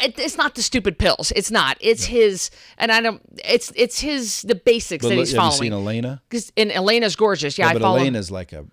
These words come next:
Speaker 2: rail. She's
Speaker 1: Yeah,
Speaker 2: like,
Speaker 1: she's
Speaker 2: she's like two percent body
Speaker 1: she's a
Speaker 2: fat.
Speaker 1: vegetarian. Yeah,
Speaker 2: She,
Speaker 1: she's, she's
Speaker 2: she's
Speaker 1: awfully
Speaker 2: a
Speaker 1: thin.
Speaker 2: machine. You see her kickboxing and
Speaker 1: Yeah,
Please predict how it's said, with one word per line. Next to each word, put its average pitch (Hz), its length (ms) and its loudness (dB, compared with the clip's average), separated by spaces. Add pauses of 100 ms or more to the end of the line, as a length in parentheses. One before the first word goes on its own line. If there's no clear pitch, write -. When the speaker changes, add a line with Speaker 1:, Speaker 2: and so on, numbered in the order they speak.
Speaker 2:
rail. 98 540 -8
She's - 140 -10
Speaker 1:
Yeah, - 100 0
Speaker 2:
like, - 180 0
Speaker 1:
she's 202 140 -2
Speaker 2:
she's 123 220 -4
like 98 200 -8 (380)
two 190 180 -4
percent 107 400 -8
body - 100 -4
Speaker 1:
she's - 80 -4
a 247 60 -4
Speaker 2:
fat. 240 120 0
Speaker 1:
vegetarian. 180 460 0
Yeah, 147 240 2
Speaker 2:
She, 139 180 0
Speaker 1:
she's, 147 80 0
she's 143 80 -2
Speaker 2:
she's 262 160 0
Speaker 1:
awfully 196 280 2
Speaker 2:
a - 60 -6
Speaker 1:
thin. 139 120 -2
Speaker 2:
machine. 143 480 -6
You 98 120 -6
see 147 160 -8
her 127 80 -10
kickboxing 151 720 -14
and 165 120 -6
Speaker 1:
Yeah, 190 140 2